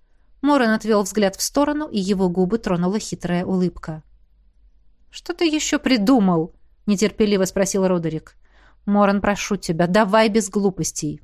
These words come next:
Вот серьёзно. И без тебя хлопот не в проворот. Я вчера ходил к третьему посту.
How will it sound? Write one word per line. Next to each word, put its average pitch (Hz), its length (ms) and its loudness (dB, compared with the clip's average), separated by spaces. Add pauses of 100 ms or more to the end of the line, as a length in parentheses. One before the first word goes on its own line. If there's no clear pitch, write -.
Вот 180 140 -6
серьёзно. 208 680 2 (380)
И 320 120 4
без 302 140 4
тебя 226 280 2
хлопот 208 440 2
не 202 80 2
в - 60 -4
проворот. 190 520 2 (720)
Я 220 120 2
вчера 220 280 0
ходил 208 340 2
к - 80 -12
третьему 214 400 0
посту. 196 440 -4